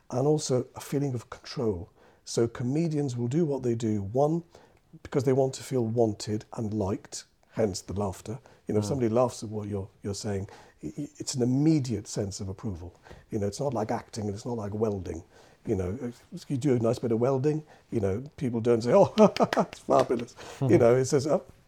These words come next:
Speaker 1: job done, move on to the next panel." Um, and the, the other one thing is that feeling of control, 'cause a, a lot of comedians talk about comedy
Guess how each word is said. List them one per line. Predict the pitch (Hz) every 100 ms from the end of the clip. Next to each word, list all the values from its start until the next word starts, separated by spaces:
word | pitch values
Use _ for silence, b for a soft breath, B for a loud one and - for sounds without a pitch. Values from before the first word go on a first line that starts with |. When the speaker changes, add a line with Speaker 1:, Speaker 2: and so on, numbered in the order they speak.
| -
Speaker 1:
job | - 101
done, | 110 123 139
move | 117 113
on | 110
to | -
the |
next | 107 117 -
panel." | 160 147 82 B B B B B -
Um, | 127 127 139 - - - - -
and | 160 170 156
the, | 151 151 147 143 135
the | 143
other | 156
one | 151 -
thing | - - - 147 143
is | 127
that | 139 139
feeling | - 156 143
of | 120
control, | - 131 - 165 123 104
'cause | 107 127
a, | 123 B B B
a | 127
lot | 135 165 190
of | 175
comedians | 170 160 135 120
talk | - 139 127
about | 117 117 110 - B B B 147 123 _ - - - -
comedy | - 147 147